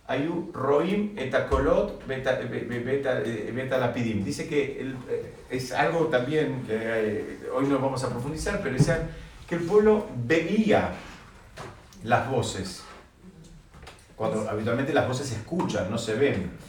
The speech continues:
Ahí está hablando de toda una apertura de los sentidos a una dimensión que nosotros lamentablemente no conocemos, donde aún los sonidos se podían ver.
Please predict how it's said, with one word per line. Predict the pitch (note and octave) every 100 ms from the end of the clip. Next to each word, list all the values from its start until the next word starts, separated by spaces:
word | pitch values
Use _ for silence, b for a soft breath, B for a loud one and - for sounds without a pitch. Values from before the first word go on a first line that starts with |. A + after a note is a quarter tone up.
| B B
Ahí | F3+ G#3
está | F#3+
hablando | A#3 E3+ E3
de | C#3+
toda | C3+ D#3+ E3
una | D#3 D3 D3+ C3+ B2+ B B B
apertura | A#2+ A2+ - F3 G3+ E3
de | B2+
los | G#2+
sentidos | A#2+ A2 G#2+ A#2+ G#2 B2 - - - - -
a | A2
una | A#2 C3
dimensión | B2+ A#2+ A#2 - C3+
que | B2+
nosotros | A2+ B2+ A#2+ A#2
lamentablemente | A2+ A#2+ B2+ B2+ B2 A2+
no | B2
conocemos, | A#2+ A2+ A2 G#2+ G#2+ B2 -
donde | A2+ A2 A2+ A2+ - - -
aún | A#2+ E3 F3 D#3 B2+ A#2+
los | A#2 A#2
sonidos | B2 C3+ F3+ D3+ D#3 F#3 - - -
se | - C3+
podían | B2 C3+ C3
ver. | B2 A#2 G2+ -